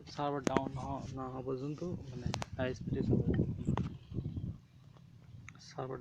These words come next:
ডাউন হয়ে গেলে প্রবলেম হবে। কানেক্ট করতে করতে ওয়ান পয়েন্ট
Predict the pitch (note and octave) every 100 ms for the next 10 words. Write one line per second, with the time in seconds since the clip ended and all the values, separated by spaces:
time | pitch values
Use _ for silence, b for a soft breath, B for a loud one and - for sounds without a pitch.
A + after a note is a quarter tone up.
0 | - C#3 C3+ C#3 C#3+ E3+ F#3+ - - -
1 | - - - - - - - - - C2+
2 | A#2+ A#2+ - - - - - - - -
3 | - - - - - - - - - -
4 | - - - - - - - - - -
5 | - - - D3 C3+ D3+ - D3 C3+ -
6 | C#3+ C#3+ C#3 C#3+ C#3